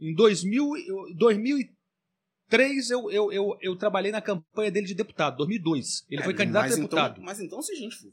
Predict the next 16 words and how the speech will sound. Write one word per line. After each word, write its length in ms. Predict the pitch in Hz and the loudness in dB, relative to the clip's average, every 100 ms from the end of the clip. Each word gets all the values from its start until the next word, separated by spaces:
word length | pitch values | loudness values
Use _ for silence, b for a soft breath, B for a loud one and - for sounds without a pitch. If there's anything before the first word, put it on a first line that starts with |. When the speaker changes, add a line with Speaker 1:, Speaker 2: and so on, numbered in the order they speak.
| - | -10
Speaker 2:
ver, 160 | 147 220 220 | -10 -8 -14
a, 280 | 139 131 113 | -10 -10 -8
a 40 | 110 | -6
sua 540 | - - 139 113 98 | -6 -6 -8 -10 -8
atuação 520 | 120 156 - 196 196 | -6 -6 -6 -10 -10
política 280 | 226 208 - 427 | -10 -12 -10 -10
é 180 | 427 | -8
recente. 580 | 294 - 165 135 - - _ 170 | -6 -2 0 -2 -6 -12 _ -2
Speaker 1:
É, 60 | |
Speaker 2:
Política, 460 | 156 180 - - - | 0 0 -2 -6 -2
né? 40 | |
Speaker 1:
dois 200 | 175 175 | 2 2
mil 180 | 160 165 | 2 0
e 40 | 220 | 2
dois, 320 | 233 220 220 | 2 2 -2
é. 180 | 110 | -8